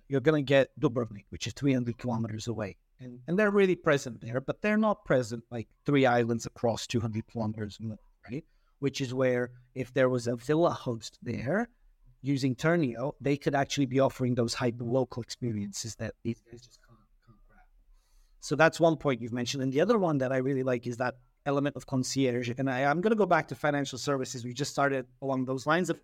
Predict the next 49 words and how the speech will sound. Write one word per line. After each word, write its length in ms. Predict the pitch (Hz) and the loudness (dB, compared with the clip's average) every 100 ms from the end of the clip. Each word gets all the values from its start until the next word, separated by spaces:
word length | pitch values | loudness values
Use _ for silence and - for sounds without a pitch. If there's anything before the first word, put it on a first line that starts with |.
| _ | _
the 100 | 156 | -4
three 220 | 147 175 | 2 4
of 100 | 165 | 4
us 160 | 156 - | 2 0
have 140 | 147 | -4
designed 340 | 139 135 143 139 | -2 0 2 2
enough 240 | 139 135 | 0 0
banking 340 | 131 135 123 117 | -2 -4 -4 -4
products 380 | 127 123 120 | -4 -4 -4
in 80 | 131 | -6
our 100 | 123 | -4
life 280 | 120 120 - | -2 -4 -4
to, 200 | 131 117 - | -4 -4 -4
to 260 | 135 120 127 156 - | -2 -2 -4 -10 -12
<laughs> 180 | _ - | _ -2
kind 180 | 147 | 0
of 80 | 135 | 2
go 140 | 147 151 | 2 4
down 260 | 151 143 | 4 2
that 180 | 139 131 | 0 -2
route. 240 | 143 131 127 _ _ - | -4 -4 -8 _ _ -2
You 60 | |
know, 160 | 151 139 _ _ _ | -2 -2 _ _ _
when 300 | 151 170 233 | 4 4 4
we 80 | 254 | 2
were 140 | 240 | 0
designing 520 | 175 151 147 156 143 | 0 0 2 2 2
digital 420 | 123 135 131 - 120 | 0 -2 -2 -4 -4
banking 400 | 120 113 117 110 _ | -4 -4 -6 -12 _
products, 360 | _ _ _ _ | _ _ _ _
if 100 | - | -2
you 80 | 120 | 0
remember, 320 | 117 110 - _ _ | 0 -6 -12 _ _
there 140 | 123 | -4
was 160 | 127 113 | -2 -4
always 360 | 123 156 202 180 | 0 2 0 0
this 300 | 139 - - | -4 -4 -2
fear 540 | 170 123 104 110 202 - _ _ _ | 0 0 -2 -2 -4 -4 _ _ _
in 240 | 160 143 143 | 0 2 4
the, 320 | 135 131 123 127 | 4 2 -2 -4
in 140 | 135 | -2
the 140 | 123 151 | 2 2
industry, 360 | 139 117 - 147 | 2 -2 -6 -2
"Oh, 120 | 147 | 0
you're 140 | 135 | 0
gonna 240 | 127 147 139 | 2 0 0
replace 560 | 131 127 - 156 127 | -2 -6 -2 0 0
personal 460 | - 135 120 - 120 | -4 -4 -2 -4 -6
bankers. 240 | 113 113 | -6 -10